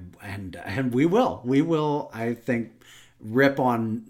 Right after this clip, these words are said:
Saint Louis fans if they somehow make this about themselves and trying to get over on the Blackhawks.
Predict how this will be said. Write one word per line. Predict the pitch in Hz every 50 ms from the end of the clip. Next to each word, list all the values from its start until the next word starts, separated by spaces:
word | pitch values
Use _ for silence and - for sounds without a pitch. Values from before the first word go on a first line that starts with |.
| -
Saint | - - 135 123 120 104
Louis | 104 110 110 107 107
fans | - - 113 107 104 101 98 98 95 104
if | 98 - -
they | - 107 101 95 95
somehow | - - 110 101 101 98 98 98 98
make | 95 95 95 92 - -
this | 107 98 - -
about | 95 95 92 101 85
themselves | 113 110 117 113 - 120 110 107 104 104 104 101
and | 95 90 90
trying | 107 104 104 104
to | 98 95
get | 123 123 127
over | 123 120 104 120 123
on | 113 113 113
the | 110
Blackhawks. | 92 104 104 101 101 - 107 101 98 95 95 - - -